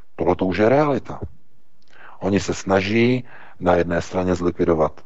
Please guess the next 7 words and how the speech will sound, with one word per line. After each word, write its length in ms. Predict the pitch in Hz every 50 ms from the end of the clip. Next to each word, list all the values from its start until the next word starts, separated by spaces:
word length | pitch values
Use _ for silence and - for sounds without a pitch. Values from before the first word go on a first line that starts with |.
| - -
main-, 360 | 87 85 82 90 90 90 - -
eh, 400 | 104 92 85 85 82 82 82 85
z-, 300 | 82 82 82 87 90 85
zlikvidovat 640 | 98 98 92 - 98 90 87 85 80 76 - - -
alternativu, 680 | 82 87 87 - - 101 107 110 101 120 120 120 135
aby 180 | 110 82 90 82
mainstream 880 | 80 80 85 87 92 101 107 - - - - 95 95 90 87 90 104